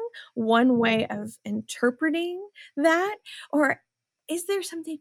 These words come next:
bigger, you know? And it's work, and it's a journey, and there is no, you know,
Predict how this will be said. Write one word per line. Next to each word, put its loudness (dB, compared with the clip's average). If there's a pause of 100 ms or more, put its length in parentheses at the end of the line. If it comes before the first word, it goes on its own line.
(100)
bigger, -10 (160)
you 0
know? 0
And -8
it's -10 (360)
work, 0
and 0
it's -6
a -4
journey, -2
and 0
there -4
is -4
no, 2 (400)
you 2
know, 4